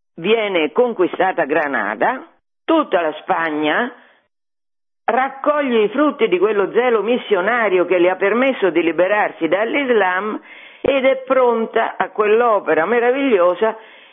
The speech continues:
che sarà, che seguirà alla, eh, impresa che Colombo ha fatto scoprendo l'America.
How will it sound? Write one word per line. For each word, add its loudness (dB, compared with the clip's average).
che -2
sarà, -2
che 0
seguirà 0
alla, -2
eh, 2
impresa 0
che 0
Colombo 2
ha 2
fatto -4
scoprendo 0
l'America. -2